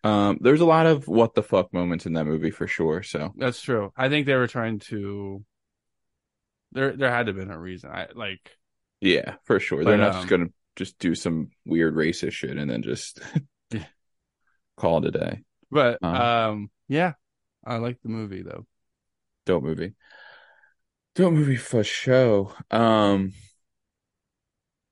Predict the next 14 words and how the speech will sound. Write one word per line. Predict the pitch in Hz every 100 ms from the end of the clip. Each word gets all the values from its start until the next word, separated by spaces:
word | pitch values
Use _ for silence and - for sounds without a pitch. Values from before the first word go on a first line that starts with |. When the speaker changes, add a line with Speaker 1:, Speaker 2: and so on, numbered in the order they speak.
| _ _ _ -
Speaker 1:
wow. | 101 104 87 85 _ _ _ _ _
We | 101 110 127
are | 127 117 110 107 104 98 98 - _
at | - 107 110 - _ _ _
Color | - 110 98
of |
the | 90
Week, | 117 101
aren't | 98 82
we? | 73 104 _ _ _ _ _ _ _ _ _ _ _ _ _ _ _ _
Speaker 2:
Damn | 120 120 104
right | 117
we | -
are. | - -